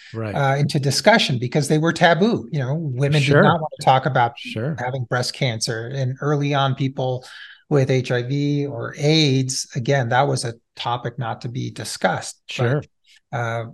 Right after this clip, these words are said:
Speaker 2: when you just have something that is so visual, um, then it's difficult to ignore it. And that's how we start, you know,
Speaker 1: Yeah, and I
Speaker 2: you
Speaker 1: love
Speaker 2: need awareness.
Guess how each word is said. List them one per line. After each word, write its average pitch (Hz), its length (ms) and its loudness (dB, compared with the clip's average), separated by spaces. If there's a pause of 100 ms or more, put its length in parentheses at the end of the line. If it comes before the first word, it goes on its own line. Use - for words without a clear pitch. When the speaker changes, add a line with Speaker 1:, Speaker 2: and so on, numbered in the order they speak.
Speaker 2:
when 127 220 -4
you 123 140 -4
just - 420 -8
have 139 600 0 (100)
something 131 920 -2 (120)
that 123 300 -4
is 117 280 -8 (580)
so 151 300 4
visual, 135 920 0 (180)
um, 120 920 -6 (400)
then 139 480 0
it's 131 260 -2
difficult 151 600 -4
to 131 100 -6
ignore 117 400 -6
it. - 60 -16 (140)
And 139 140 0
that's 127 180 0
how 117 120 0
we 113 80 -4
start, 117 360 -6 (160)
you 165 80 -8
know, 135 180 2
Speaker 1:
Yeah, 156 120 8
and 151 100 8
I 160 60 8
Speaker 2:
you 160 60 6
Speaker 1:
love 170 200 6
Speaker 2:
need 196 160 6
awareness. 175 800 4